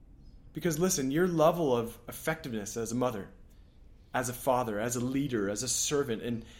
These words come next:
indeed as the highest role you can ever play in life, and that is as a disciple, a follower of Jesus, your effectiveness is dependent on your ability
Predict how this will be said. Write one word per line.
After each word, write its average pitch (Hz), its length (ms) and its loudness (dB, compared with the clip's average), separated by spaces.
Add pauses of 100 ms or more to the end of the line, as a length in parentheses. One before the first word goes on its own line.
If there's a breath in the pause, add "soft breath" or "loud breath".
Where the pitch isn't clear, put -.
(160 loud breath)
indeed 156 360 4
as 123 160 4
the 127 80 4
highest 214 580 6
role 160 260 6
you 143 140 -2
can 147 200 -4 (100)
ever 175 260 6
play 117 540 2
in 123 160 -2
life, 95 320 -2
and 104 100 -4
that 135 160 2
is 117 180 -2
as 117 340 -2 (520 loud breath)
a 135 60 -2
disciple, 120 760 -2 (220)
a 101 60 -10
follower 123 460 0
of 110 100 0
Jesus, 101 480 -6 (360 soft breath)
your 160 220 4
effectiveness 180 960 -2 (100)
is 117 120 -8
dependent 143 440 -2
on 104 160 -2
your 139 200 -2
ability 101 560 -4